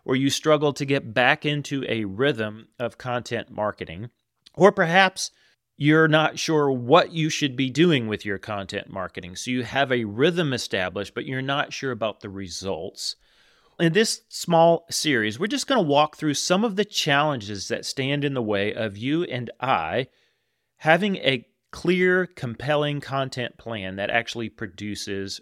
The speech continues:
results. So in this first introductory episode,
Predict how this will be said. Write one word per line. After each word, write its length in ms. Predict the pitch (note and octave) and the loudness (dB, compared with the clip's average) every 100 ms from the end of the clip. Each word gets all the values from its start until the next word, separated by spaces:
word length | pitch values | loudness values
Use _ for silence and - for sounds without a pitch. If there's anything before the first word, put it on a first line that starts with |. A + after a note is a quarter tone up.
| _ | _
results. 840 | - G2+ E2+ E2 F2+ - - - - _ _ _ _ - | -14 -12 -10 -8 -8 -8 -14 -14 -14 _ _ _ _ -4
So 140 | F3 | 0
in 80 | D#3 | 2
this 140 | G3+ | 0
first 380 | - G3+ G#3 - - | 2 4 4 2 -4
introductory 720 | E3+ F3 F3 D#3 D3+ D3+ C#3 - | -2 0 4 4 4 -2 -6 -2
episode, 560 | C3+ C3+ - G#2 G#2+ | -2 -2 -2 0 0